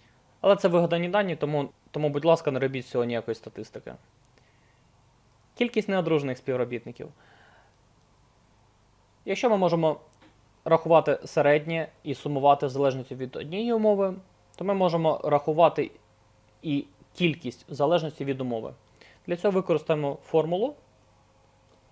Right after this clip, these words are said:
Пам'ятаєте, ми використовували формулу count для того, щоб рахувати значення. І у нас є відповідна формула count if. Підраховує в діапазоні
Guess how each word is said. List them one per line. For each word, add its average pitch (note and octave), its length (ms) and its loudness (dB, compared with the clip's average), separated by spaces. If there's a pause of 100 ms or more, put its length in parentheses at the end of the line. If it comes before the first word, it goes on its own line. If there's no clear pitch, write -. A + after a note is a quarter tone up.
(720)
Пам'ятаєте, F#3+ 420 2
ми D#3 100 0
використовували D3 720 0
формулу C3 360 -2
count G#3 360 0 (300)
для C3+ 100 -6
того, B2+ 120 -2
щоб - 180 -8
рахувати C3 440 -2
значення. - 460 -12 (600)
І - 20 -12
у E3+ 40 -10
нас F3+ 200 -6
є E3 60 -2
відповідна D3 420 -4
формула D3+ 420 0 (100)
count C#3 300 0 (160)
if. D3 120 -6 (720)
Підраховує D#3+ 580 0
в D#3 60 -2
діапазоні D#3 640 -2